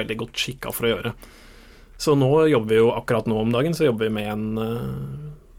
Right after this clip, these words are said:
ny funksjonalitet som vi tester ut i beta-miljøer og på bedriftsbrukere helt konkret, for å få tidlig tilbakemelding på er dette faktisk det du ønsker deg.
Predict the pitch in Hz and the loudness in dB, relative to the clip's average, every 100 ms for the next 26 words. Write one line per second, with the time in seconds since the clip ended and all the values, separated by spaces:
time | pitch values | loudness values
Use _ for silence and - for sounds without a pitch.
0 | - - - - 139 123 139 131 147 180 | -20 -20 -18 -6 -2 2 2 2 0 0
1 | 285 - - 180 160 156 151 127 123 123 | -6 -10 -6 -4 -2 -2 -2 -4 -2 -2
2 | 127 123 110 117 117 120 220 214 180 156 | 0 0 0 0 0 -2 -2 -4 -4 -6
3 | - 123 120 123 113 113 - - 143 123 | -4 -2 0 0 0 -2 -4 -8 -4 -2
4 | 117 147 135 120 143 135 220 - - - | 0 2 2 0 -2 -2 -4 -6 -6 -2
5 | 131 117 131 135 107 107 127 110 - 110 | 0 0 0 0 0 -2 0 -2 -2 -8
6 | 104 139 131 113 113 - - - 113 110 | -2 -2 0 0 0 -6 -12 -8 -6 -4
7 | 113 - - 113 - 120 104 113 117 110 | -6 -8 -8 -6 -4 -4 -2 0 0 0
8 | 120 196 | -2 -4